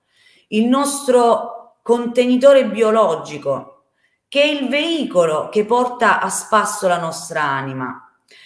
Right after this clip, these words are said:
Solo che siamo così identificati nelle personalità che la voce che ci guida da dentro non la riusciamo più a sentire,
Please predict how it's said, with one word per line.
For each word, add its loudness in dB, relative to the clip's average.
Solo 2
che 2
siamo 0
così 0
identificati 0
nelle -2
personalità 2
che 2
la 2
voce 4
che 0
ci -4
guida 0
da 2
dentro 2
non 0
la 0
riusciamo -4
più -4
a -6
sentire, -6